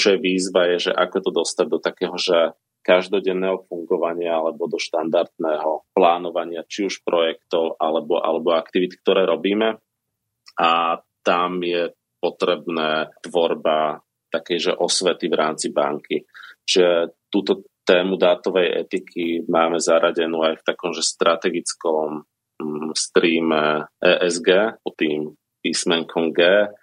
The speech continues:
a má aj pozornosť takého, že seniorného leadershipu firmy.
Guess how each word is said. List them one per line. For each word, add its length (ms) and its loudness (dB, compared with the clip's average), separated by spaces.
a 320 2
má 200 0
aj 160 -8
pozornosť 960 -6
takého, 320 -6
že 140 -8
seniorného 800 -2
leadershipu 580 -4
firmy. 380 -6